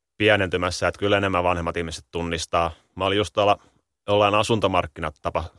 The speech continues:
tapahtumassa pitämässä puheen YouTubesta. Ja mä kysyin sitten, että no kuinka moni tunnistaa täällä, mut yleisössä oli niinku varmaan plus neljäkymmentävuotiaita yhdeksänkymmentä prosenttia. Ja mä oletin, kun yleensä ky-, kysyy tommosessa tapahtumassa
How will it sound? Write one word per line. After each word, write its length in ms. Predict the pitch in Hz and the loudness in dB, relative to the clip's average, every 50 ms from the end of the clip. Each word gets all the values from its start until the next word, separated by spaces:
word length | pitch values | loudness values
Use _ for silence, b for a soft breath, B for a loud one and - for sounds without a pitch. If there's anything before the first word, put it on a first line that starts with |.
| _ _ | _ _
tapahtumassa 380 | 85 82 80 80 90 87 - | -8 -8 -6 -8 -10 -12 -12
pitämässä 300 | - 82 82 82 78 - _ | -10 -8 -8 -8 -8 -6 _
puheen 360 | 101 101 95 90 85 82 85 | -2 0 2 2 2 2 0
YouTubesta. 600 | 92 90 90 - 82 - 80 76 - _ 85 80 b b b b b b b _ | 0 -2 0 -2 0 -2 -2 -4 -2 _ -6 -6 b b b b b b b _
Ja 80 | 95 | 0
mä 100 | 107 131 | 0 2
kysyin 320 | 123 123 139 110 113 107 98 | 4 4 2 2 2 0 2
sitten, 300 | 92 92 - _ 92 85 | 0 -2 -4 _ -4 -4
että 100 | 76 90 | -2 -2
no 80 | 107 | 0
kuinka 220 | 98 147 156 156 147 | 2 4 4 6 6
moni 180 | 139 135 131 | 6 4 4
tunnistaa 500 | - - 120 120 117 107 - - 95 90 | 4 2 2 2 2 0 2 2 2 2
täällä, 220 | 82 - 87 85 87 | 2 2 -2 -2 -2
mut 300 | 85 85 80 - - _ _ _ | -2 -6 -8 -8 -14 _ _ _
yleisössä 460 | 90 90 87 87 82 82 - - 78 | -6 -2 -2 -2 -4 -6 -8 -6 -6
oli 100 | 78 78 | -6 -6
niinku 320 | 76 80 76 - - - _ _ _ | -8 -10 -16 -18 -18 -20 _ _ _
varmaan 280 | 73 76 87 95 98 90 | -10 -6 -2 -2 -2 -2
plus 220 | - 87 82 - | -2 -4 -4 -2
neljäkymmentävuotiaita 800 | 80 76 76 80 82 - _ 87 78 78 - 80 78 78 80 76 - _ _ _ _ _ _ _ | -4 -4 -4 -4 -8 -8 _ -4 -2 -2 0 -2 -2 0 -2 -4 -4 _ _ _ _ _ _ _
yhdeksänkymmentä 300 | 78 78 85 82 85 - _ | -10 -8 -8 -8 -8 -10 _
prosenttia. 500 | - 80 78 82 82 71 69 _ 80 78 | -4 -4 -2 -2 -6 -6 -6 _ -6 -6
Ja 60 | 78 | -2
mä 100 | 87 98 | 0 2
oletin, 300 | 107 110 104 - 101 90 | 4 4 4 2 0 -4
kun 120 | 101 98 | 0 0
yleensä 260 | 104 107 107 90 90 85 _ | 4 4 4 2 0 -8 _
ky-, 140 | 87 87 87 _ | -10 -10 -10 _
kysyy 240 | - 92 92 95 87 | -10 -4 -2 -2 0
tommosessa 360 | - 92 90 87 82 85 - | 0 -2 -2 -2 -6 -8 -4
tapahtumassa 520 | - 92 - 87 82 - 80 82 78 - | -4 -2 -2 -2 -4 -4 -8 -8 -8 -8